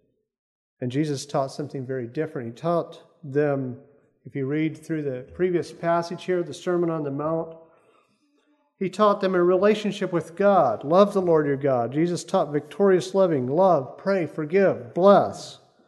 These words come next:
Very, something very different from what the people had heard before.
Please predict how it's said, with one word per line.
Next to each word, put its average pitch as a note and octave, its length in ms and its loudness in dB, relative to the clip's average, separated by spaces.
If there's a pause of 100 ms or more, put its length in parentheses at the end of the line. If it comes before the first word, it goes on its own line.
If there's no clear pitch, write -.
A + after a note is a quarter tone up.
(920)
Very, D#3+ 240 -2
something G3+ 360 -4
very D#3+ 220 0
different E3 420 -4
from D3 140 -10
what D3 180 -4
the - 60 -12
people D#3 340 -6
had B2 80 -8
heard C3 180 -6
before. A#2 540 -8